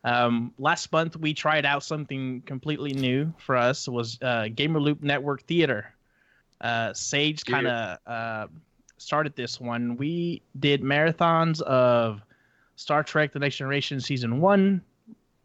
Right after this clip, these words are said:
Speaker 1: I think the Rick and Morty one was canceled. I think you had some internet issues.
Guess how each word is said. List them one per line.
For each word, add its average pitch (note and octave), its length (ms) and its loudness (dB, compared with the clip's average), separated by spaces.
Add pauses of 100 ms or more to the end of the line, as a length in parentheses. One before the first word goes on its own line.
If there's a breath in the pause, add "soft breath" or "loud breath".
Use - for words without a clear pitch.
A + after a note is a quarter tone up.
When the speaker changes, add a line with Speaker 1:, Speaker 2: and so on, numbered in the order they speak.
(340)
Speaker 1:
I C3+ 80 0
think G3 320 0
the C#3 100 2
Rick E3 200 2
and C3+ 80 2
Morty C#3 260 4
one C3+ 200 2
was A2+ 180 -2
canceled. C#3 600 -4
I B2 60 2
think B2+ 220 -4
you A#2+ 120 -2
had A2 160 -4
some G2 180 -10
internet G#2+ 360 -2
issues. G#2 680 -6